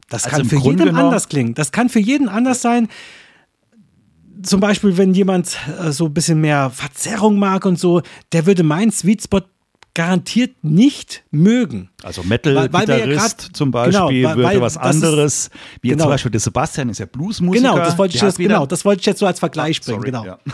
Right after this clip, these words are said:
Speaker 1: Nee, mach du, mach du, Rich, mach
Speaker 2: Ja, aber
Speaker 1: weiter.
Speaker 2: es ist tatsächlich so, ich glaub, so ein Metal-Gitarrist, der hat einen anderen Sweet Spot, wie jetzt,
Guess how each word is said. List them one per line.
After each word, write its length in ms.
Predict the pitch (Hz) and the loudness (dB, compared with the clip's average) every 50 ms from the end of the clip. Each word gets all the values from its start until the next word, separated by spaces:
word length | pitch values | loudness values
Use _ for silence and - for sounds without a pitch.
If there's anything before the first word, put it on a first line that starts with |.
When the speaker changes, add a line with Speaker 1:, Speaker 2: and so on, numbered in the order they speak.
| - - 196 | -12 -10 -2
Speaker 1:
Nee, 120 | 190 262 294 | 0 2 2
mach 180 | 302 277 - | 2 2 0
du, 120 | - 311 165 | 0 0 0
mach 160 | 175 247 269 | 0 0 0
du, 100 | - - | 0 -2
Rich, 320 | 156 120 117 104 95 - - - | -2 -2 -2 -8 -10 -14 -14 -10
mach 100 | 147 180 | -6 -2
Speaker 2:
Ja, 80 | 208 147 | 0 0
aber 120 | 151 - | 2 2
Speaker 1:
weiter. 40 | 127 | 0
Speaker 2:
es 140 | 120 - - | -2 -2 -6
ist 320 | 151 - - - - - | -6 -6 -6 -6 -6 -6
tatsächlich 360 | - 117 - - 143 156 143 | -8 -6 -4 -4 -6 -6 -6
so, 140 | - 151 151 | -6 -6 -6
ich 80 | 127 - | -4 -2
glaub, 160 | 127 120 - | -4 -4 -4
so 120 | - 107 | -4 -4
ein 60 | 90 | -2
Metal-Gitarrist, 960 | 95 127 - 180 160 147 143 143 - 127 - 123 117 117 107 127 139 135 - - | -2 -4 -4 -4 -6 -4 -6 -6 -8 -10 -10 -8 -6 -6 -6 -6 -8 -10 -8 -8
der 80 | 117 107 | -8 -8
hat 80 | - | -8
einen 60 | - | -10
anderen 440 | - 107 127 156 160 139 135 139 131 | -6 -4 -2 -2 0 0 0 0 0
Sweet 260 | - - - 151 - | -2 -4 -10 -12 -14
Spot, 220 | - - - 139 135 - - - - - - - - _ _ | -12 -8 -8 -8 -8 -8 -16 -20 -20 -20 -20 -20 -20 _ _
wie 100 | - 113 107 | -4 -4 -4
jetzt, 320 | 104 - - - - - | -4 -6 -8 -12 -14 -14